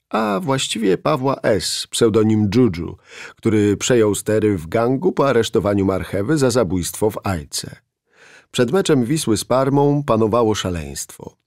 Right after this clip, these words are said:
Buffona, Verona i spółkę chciało zobaczyć pół Krakowa. Ludzie zabijali się o bilety. Koniki szykowały się do żniw. Jeśli bilet na sektor A kosztował nominalnie czterdzieści złotych, to pod stadionem mógł pójść i za czterysta.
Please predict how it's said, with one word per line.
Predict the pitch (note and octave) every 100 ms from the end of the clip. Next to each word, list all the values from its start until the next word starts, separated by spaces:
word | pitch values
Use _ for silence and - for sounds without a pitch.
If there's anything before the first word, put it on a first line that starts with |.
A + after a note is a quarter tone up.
| _ -
Buffona, | G#2+ A#2 A#2 - G2 -
Verona | G#2 A2+ B2 B2 A#2+
i | A2+
spółkę | - - D3 D3+
chciało | C#3 - C#3+ D3
zobaczyć | B2+ B2+ D3+ C#3+ -
pół | D#3 C#3+
Krakowa. | D3 D#3 D#3 G#2 - - _ _ A2+
Ludzie | A2+ G#2+ G2
zabijali | F#2 F#2 G#2 G2+ F#2
się | F2 G2+
o |
bilety. | F2+ A2 F2+ - D#2 - - -
Koniki | G3+ G3+ F#3 F#3 -
szykowały | - C3+ A#2+ D#3+ C#3 C3+
się | C3+
do | C3 C#3+
żniw. | D#3 B2 - - _ _ _ -
Jeśli | F2 D#2 - D#2+
bilet | A#2+ G#2+ E2+ -
na | F2+
sektor | B2+ C3 G#2+ -
A | - A2
kosztował | F2+ F2+ - A2+ A2+
nominalnie | G2+ G2 G2 A#2 B2+ G2+
czterdzieści | F2+ - F2+ E2 C#3+ - F#2+
złotych, | G#2 E3+ E3+ F2+ - _ - - -
to | A2
pod | G#2+
stadionem | - A2 G2+ G2+ G#2+ B2
mógł | G2+ A2 A2 B2+
pójść | G2+ G#2 G#2+ - -
i | C3
za | G#2
czterysta. | F#2+ - C3 E3+ - D#2+ E2